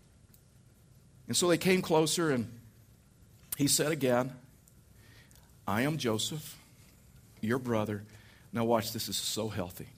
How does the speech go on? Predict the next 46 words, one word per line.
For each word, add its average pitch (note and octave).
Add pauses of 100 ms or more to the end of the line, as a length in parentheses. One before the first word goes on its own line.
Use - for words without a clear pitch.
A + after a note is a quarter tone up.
(480)
See, D#3+
Joseph D3
didn't C#3+
act C3+
like A#2+
what B2
they A#2
did A2+
to G2+
him G#2
was F#2+
no G2
big F2
deal. D#2 (1300)
He, D#3
see, -
that's G3
not B2
forgiveness. A#2 (1000)
He E3
didn't G3
act F#3+
like F#3+
he F3+
deserved D#3+
it. G3 (320)
He E3
didn't F#3
act F3+
like F#3
it F3+
was E3+
no E3+
big E3
deal. D3 (280)
He D#3+
didn't F3+
act F3
like F3+
it D3
really D3+
didn't F3
hurt. D#3 (340)
See, F#3+
he A3
was F#3